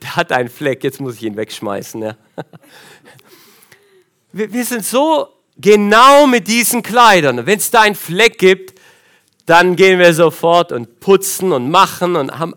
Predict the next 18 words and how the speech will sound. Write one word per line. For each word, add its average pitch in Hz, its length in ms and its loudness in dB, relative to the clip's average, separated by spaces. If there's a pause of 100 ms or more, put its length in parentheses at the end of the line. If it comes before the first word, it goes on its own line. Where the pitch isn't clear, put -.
alles, 214 680 2
was 180 440 -2 (960)
man 143 420 -4 (260)
tun 156 240 -4
kann, 127 300 -4
damit 120 240 -6
der 113 140 -4
Fleck 123 420 -10
weg 123 220 -8
ist. - 340 -10 (140)
<laughs> 123 100 -14 (1000)
Aber 160 180 -4
die 180 140 -4
Kleider 175 400 2
sind 160 160 -2
nicht 165 160 -2
so 131 160 -6
wichtig. - 440 -12